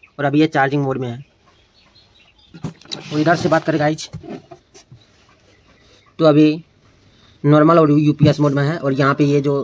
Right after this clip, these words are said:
ये चार्जिंग का mode है कि आपको कौन सा यहाँ पे select करके रखना है, ताकि आपका inverter जो अच्छा तरह से work करे। ये normal चार्जिंग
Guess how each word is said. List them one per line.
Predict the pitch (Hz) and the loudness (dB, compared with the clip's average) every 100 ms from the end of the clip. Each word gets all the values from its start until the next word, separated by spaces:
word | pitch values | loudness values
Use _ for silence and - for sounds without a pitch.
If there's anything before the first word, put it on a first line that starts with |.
| - | -6
ये | 143 160 151 - | -2 0 0 -2
चार्जिंग | 151 143 156 160 | -4 -2 0 2
का | |
mode | 151 139 | 2 2
है | 139 | 0
कि | 147 | -2
आपको | 135 143 | -2 -2
कौन | 143 147 | 0 0
सा | 143 135 | 0 -2
यहाँ | 151 127 | 0 0
पे | 127 135 135 - | 0 -2 -2 -4
select | 151 147 | -4 -2
करके | 147 147 | -2 0
रखना | 135 131 | 0 -2
है, | 127 165 - - - - - - | -4 -8 -14 -16 -16 -18 -8 -4
ताकि | 160 165 | 0 0
आपका | 156 160 | 0 2
inverter | 151 147 143 | 2 2 0
जो | 139 | -2
अच्छा | 135 | -2
तरह | 143 143 | -2 -2
से | 143 | 0
work | 139 131 | -2 -2
करे। | 139 135 | -4 -2
ये | 135 131 - - - | -2 -2 -8 -18 -4
normal | 147 147 151 | 0 2 2
चार्जिंग | 147 143 143 | 2 0 -2